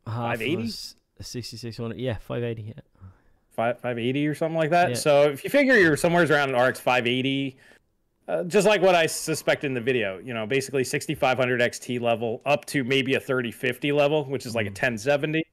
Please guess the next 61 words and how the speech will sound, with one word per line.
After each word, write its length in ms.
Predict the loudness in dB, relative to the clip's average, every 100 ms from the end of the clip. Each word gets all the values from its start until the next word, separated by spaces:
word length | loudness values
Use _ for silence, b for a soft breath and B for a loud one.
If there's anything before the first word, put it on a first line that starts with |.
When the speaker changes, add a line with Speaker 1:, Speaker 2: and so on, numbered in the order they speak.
| -12
Speaker 2:
somewh-, 160 | -10 -2
somewhere 260 | 2 4
in 80 | 4
that 160 | 2 2
range. 400 | 0 0 -2 -6 B B _ _ 0
Uh, 240 | 2 2 2
I 160 | 0
can 120 | 0 2
see 180 | 4
them 160 | 6 4
getting 300 | 4 2 2
there 280 | 2 2 -2
with 120 | -4 0
iGPU, 760 | 0 -2 -8 -6 -6 -6 -6
and 200 | -8 -12 -6
at 120 | -4 0
that 220 | 0 2
price 240 | 2 2
point, 360 | 0 -2 -2 0
or 240 | 2 2 2
at 180 | 2 2
that 200 | 2 0
point, 260 | -2 0
I 100 | 0 2
would 100 | 2
say 120 | 2
most 280 | 2 0 0
people 220 | -4 -4
be 160 | -6
okay 300 | -6 -6 -6
with 120 | -6 -4
that 200 | -6 -6
for 240 | -8 -10 -12 b b _
ten 160 | -2 0
eighty 220 | 2 0
P 320 | -2 -4 -2
entry-level 500 | -4 -4 -6 -6 -8
gaming. 460 | -8 -8 -6 -8 -6 -4
It'd 120 | -2 4
be 80 | 4
Speaker 1:
Yeah. 100 | 4
Speaker 2:
at 60 |
least 280 | 4 2 0
as 160 | -4 -4 -2
fast 180 | -2 -2
as 100 | -6
an 60 | -4
Xbox 400 | -6 -2 -4 -2
Series 360 | -4 -4 -4
S. 240 | -6 -8 -10
Let's 120 | 0
put 120 | 4
it 60 | 4
that 180 | 2 0
way. 140 | -8 -10 -6
At 120 | 0
least 280 | 2 2 -2
as 100 | -2
fast 300 | 0 0 -2
as 100 | -6
that. 200 | -8 -14